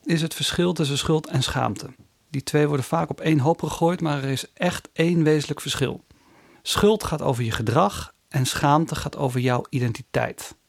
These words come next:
jouw bestaan, jouw waarde. Dus bij schuld zeg je tegen jezelf:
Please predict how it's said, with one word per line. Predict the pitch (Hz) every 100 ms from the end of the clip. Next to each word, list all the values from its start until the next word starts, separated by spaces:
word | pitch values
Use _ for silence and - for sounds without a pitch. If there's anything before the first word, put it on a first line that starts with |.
| _ _
jouw | - 110
bestaan, | 120 - - - 113 101
jouw | 107 131 113
waarde. | 117 113 - 131 - _ _ _ _ _ _ _ _ _ _ _
Dus | - 147
bij | 147 135
schuld | - - 226 156 175
zeg | - 139
je | 135
tegen | 123 117 120
jezelf: | 107 110 123 160 -